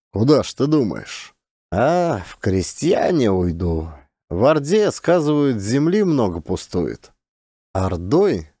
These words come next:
заводские называют и Башкирию, и казачьи земли Оренбургской губернии.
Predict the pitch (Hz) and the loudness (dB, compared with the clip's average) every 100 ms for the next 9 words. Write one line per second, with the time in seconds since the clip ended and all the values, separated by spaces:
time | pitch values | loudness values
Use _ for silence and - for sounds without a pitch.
0 | _ 90 85 87 90 90 - - 190 220 | _ -8 -2 0 0 -2 -8 -4 0 2
1 | 202 190 139 104 110 131 127 - _ 113 | 2 2 0 0 2 2 0 -2 _ -2
2 | 101 95 - - 196 214 127 87 60 - | 0 -2 -4 -4 -2 2 2 0 -4 -8
3 | 90 95 92 123 175 - 139 120 95 139 | -6 -4 -2 0 0 -2 -2 -2 0 0
4 | 180 170 165 139 113 107 92 98 143 156 | 0 0 0 0 0 0 -2 -2 -2 -2
5 | - - 139 131 147 135 92 82 80 - | -8 -4 -4 -2 -2 0 -2 -2 -6 -10
6 | - | -18